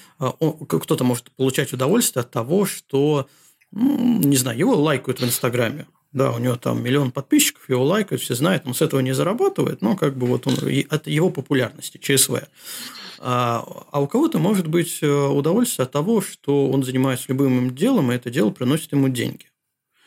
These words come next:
А при этом у, у всех этих трёх людей может быть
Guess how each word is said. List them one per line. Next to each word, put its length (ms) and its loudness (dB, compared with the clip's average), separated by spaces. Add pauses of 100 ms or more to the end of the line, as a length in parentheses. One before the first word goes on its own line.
(440)
А 200 -2
при 180 -2
этом 300 2
у, 180 0 (160)
у 40 -18
всех 320 0
этих 220 -6
трёх 260 0
людей 240 2
может 240 0
быть 240 -4